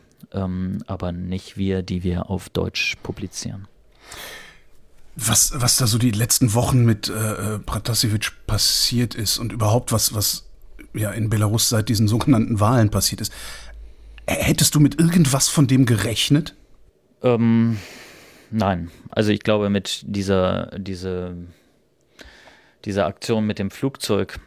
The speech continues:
Speaker 1: damit hätte ich nicht gerechnet.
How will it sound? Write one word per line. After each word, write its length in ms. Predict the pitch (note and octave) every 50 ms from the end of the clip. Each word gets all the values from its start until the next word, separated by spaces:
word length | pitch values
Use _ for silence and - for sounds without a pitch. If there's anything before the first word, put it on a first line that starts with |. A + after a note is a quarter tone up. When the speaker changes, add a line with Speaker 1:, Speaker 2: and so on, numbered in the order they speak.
| _ _ _ _ _ _ _ _ _ _ _ _ - - - -
Speaker 1:
damit 360 | A2 - F#2 F2+ F#2 F#2 -
hätte 180 | - G2 - G2+
ich 80 | F2+ F#2
nicht 280 | G2+ A2+ A#2 - _
gerechnet. 600 | - A2 G#2 A2+ A#2+ - - - D3 D3+ - -